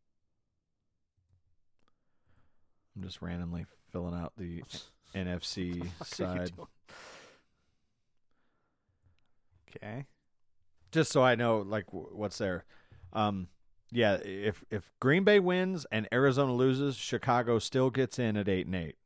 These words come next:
Speaker 2: Right.
Speaker 1: If Green Bay wins and Arizona wins, then Arizona gets in at nine and seven. Chicago is out.
Speaker 2: The Rams would also be in,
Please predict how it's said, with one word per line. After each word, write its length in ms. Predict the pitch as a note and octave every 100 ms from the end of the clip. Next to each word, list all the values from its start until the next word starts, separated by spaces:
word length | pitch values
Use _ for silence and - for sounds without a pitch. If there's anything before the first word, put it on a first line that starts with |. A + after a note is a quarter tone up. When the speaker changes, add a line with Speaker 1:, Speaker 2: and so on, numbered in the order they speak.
| _
Speaker 2:
Right. 240 | G#2+ G2+ G#2 _ -
Speaker 1:
If 140 | G2
Green 260 | - C3 C3
Bay 160 | C3 B2
wins 560 | B2 B2 A#2+ A#2 G#2+ - -
and 320 | G2+ G2 F#2+ -
Arizona 560 | G#2+ G#2+ G#2 C3 F3+
wins, 600 | C3 G2 E2+ E2 F2 - - _ _ _ _ _ _ _ _ _ _ -
then 140 | G#2
Arizona 580 | E2 A2 B2 A#2 G#2+ G2
gets 260 | F#2 F#2 A2+
in 140 | F#2+
at 80 | D2
nine 180 | F#2 F#2
and 100 | F2+
seven. 240 | G#2+ F2
Chicago 380 | F2 - F2 E2
is 100 | E2
out. 220 | D#2+ A#1+ - _ _ _ _ _ _
Speaker 2:
The 80 | A#2+
Rams 220 | A#2+ A2 G2+
would 100 | F#2+
also 220 | F2 -
be 100 | -
in, 200 | -